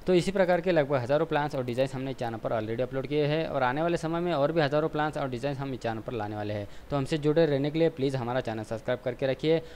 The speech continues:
और हो सके तो अपने दोस्तों और रिश्तेदार-, रिश्तेदारों को भी यह वीडियो share करने की कोशिश करें और उनको भी इस channel पर लाने की कोशिश करें, क्योंकि हो सकता है इस video से किसी न किसी का कुछ ना कुछ फ़ायदा हो। तो please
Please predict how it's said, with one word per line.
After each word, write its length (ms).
और 80
हो 160
सके 220
तो 80
अपने 180
दोस्तों 460
और 120
रिश्तेदार-, 760
रिश्तेदारों 440
को 80
भी 160
यह 60
वीडियो 220
share 180
करने 260
की 100
कोशिश 280
करें 240
और 180
उनको 220
भी 80
इस 100
channel 200
पर 120
लाने 240
की 100
कोशिश 360
करें, 200
क्योंकि 180
हो 140
सकता 240
है 80
इस 120
video 180
से 120
किसी 220
न 100
किसी 200
का 140
कुछ 180
ना 80
कुछ 140
फ़ायदा 300
हो। 240
तो 60
please 320